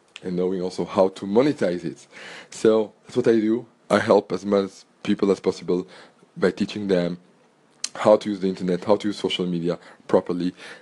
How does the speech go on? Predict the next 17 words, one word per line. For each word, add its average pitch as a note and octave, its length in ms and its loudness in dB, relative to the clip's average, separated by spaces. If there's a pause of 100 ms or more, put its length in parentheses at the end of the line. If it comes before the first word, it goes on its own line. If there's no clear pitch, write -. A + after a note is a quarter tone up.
(120)
Uh, F2 200 4
so F#2 200 -4
that F#2 260 0
I F#2 120 2
do G2 140 0
also G2 320 2
by F#2+ 260 4 (360)
volunteering G#2+ 760 0
and F#2 380 -2
mentoring G2+ 480 -2
startups - 640 -2 (220)
here F2+ 300 -2
locally, F2+ 580 -4 (300)
also F#2+ 340 -4
by F2+ 220 -2
helping F#2+ 440 -4
others, G2 400 0